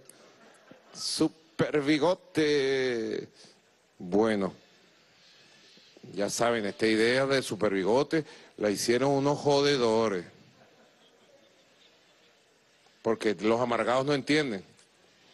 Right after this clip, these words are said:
Ellos no entienden cómo nosotros gozamos la vida y nos los vacilamos a ellos. Los amargados no entienden nuestro vacilón. Nuestra vida es un vacilón.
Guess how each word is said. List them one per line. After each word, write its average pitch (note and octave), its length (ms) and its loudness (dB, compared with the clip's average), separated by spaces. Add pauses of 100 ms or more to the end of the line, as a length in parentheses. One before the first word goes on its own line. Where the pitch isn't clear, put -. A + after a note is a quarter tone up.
(400)
Ellos C3+ 200 2
no E3+ 100 2
entienden E3+ 400 -2
cómo E3 240 0
nosotros E3 420 0
gozamos D#3+ 480 0
la D3+ 120 2
vida F3 340 0 (160)
y F3 160 -2
nos D3+ 160 2
los C#3+ 200 2
vacilamos C#3 680 0
a B2 100 -2
ellos. F#2 320 -6 (600)
Los B2 220 2
amargados C#3 560 0
no F3 80 0
entienden F3+ 600 0
nuestro D3+ 320 0
vacilón. B2+ 540 0 (580)
Nuestra C#3+ 480 0
vida G3 320 2
es F3+ 60 0
un F#3+ 240 0
vacilón. C#3+ 720 0